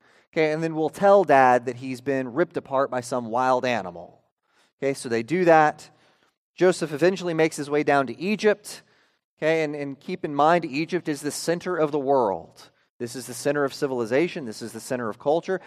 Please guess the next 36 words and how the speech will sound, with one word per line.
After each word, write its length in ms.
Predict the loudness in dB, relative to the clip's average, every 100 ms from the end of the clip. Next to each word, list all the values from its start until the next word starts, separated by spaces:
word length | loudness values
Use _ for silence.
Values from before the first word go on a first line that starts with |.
| -20
It's 80 | -14
the 80 | -10
most 180 | -10 -2
powerful 400 | 4 4 4 0
nation 320 | 0 -2 -2
on 160 | -2 0
earth 240 | -2 0
by 140 | 0
a 80 | 2
long 320 | 0 0 -2
shot. 500 | -2 2 4 4 0 -14 -20 _
Okay, 100 | -6
what 220 | -2 -2 -2
we 100 | -10
care 320 | -2 2 2
about 240 | 4 2
is 100 | 2
what 160 | -2 -2
happens 600 | 0 0 -2 -8 -10 -12
in 460 | -6 -4 -4 -6 -12 _ _
Egypt. 960 | -8 -4 -4 -4 -6 -6 _ -16 -16 -16 _ _ _ _ _ _ _ _ -6
Okay, 140 | -6
Joseph 420 | 0 0 0 -6
ends 200 | -6 4
up 180 | 2 2
the 60 | -4
property 440 | 2 2 2 -4
of 100 | -2
one 220 | -2 0
guy 160 | 2 2
named 220 | 0 -4
Potiphar, 560 | 4 6 6 4 0 0 _ _
one 100 | -14
of 60 | -4
Pharaoh's 380 | 0 2 2 -4
officials. 680 | -4 -4 -2 -4 -4 -16